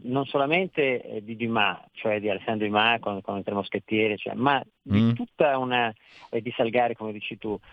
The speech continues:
Speaker 1: ma di tutta una bibliografia che è quella legata a Karl May, che è un, il, il Salgari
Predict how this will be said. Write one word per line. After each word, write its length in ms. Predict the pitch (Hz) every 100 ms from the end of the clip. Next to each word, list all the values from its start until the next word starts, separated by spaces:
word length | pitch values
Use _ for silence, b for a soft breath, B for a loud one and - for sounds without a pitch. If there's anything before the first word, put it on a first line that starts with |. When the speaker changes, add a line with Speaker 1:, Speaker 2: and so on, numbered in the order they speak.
| B
Speaker 1:
ma 100 | 131
di 140 | 127 143
tutta 360 | 233 202 147
una 400 | 127 123 120 117 117
bibliografia 720 | 117 131 143 156 - 170 165
che 140 | 127
è 40 |
quella 300 | - 139 135
legata 360 | 127 127 135 135
a 40 | -
Karl 320 | 151 147 131
May, 680 | 123 117 107 107 123 151 -
che 420 | - 117 120 113
è 240 | 117 117
un, 240 | 110 107 107
il, 400 | 104 113 113 113
il 100 | 110
Salgari 840 | 135 120 113 139 139 127 120 110